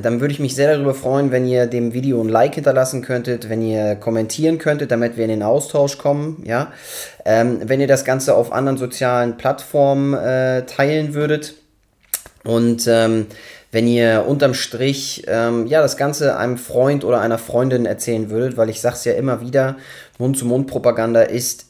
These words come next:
die beste Werbung, die man kriegen kann und von daher würde ich mich darüber am meisten freuen, ja. Ähm, zweite Sache, was war beim letzten Mal? Ähm, beim letzten Mal, äh, hieß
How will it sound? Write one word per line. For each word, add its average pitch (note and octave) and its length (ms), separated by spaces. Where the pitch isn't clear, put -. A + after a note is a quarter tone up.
die G#2 120
beste A2 380
Werbung, G#2 320
die G#2 100
man G2 220
kriegen B2+ 300
kann A#2+ 300
und G2+ 160
von G#2 140
daher G#2+ 280
würde G#2 120
ich - 80
mich F#2+ 140
darüber G#2+ 480
am F#2 140
meisten G2+ 360
freuen, E2+ 360
ja. G2+ 240
Ähm, A#2+ 600
zweite D#3 360
Sache, D#3+ 420
was B2+ 220
war C#3 100
beim A#2+ 160
letzten D#3 360
Mal? F3 400
Ähm, A#2+ 420
beim A2+ 180
letzten C#3+ 340
Mal, C3 540
äh, A#2+ 200
hieß C#3 540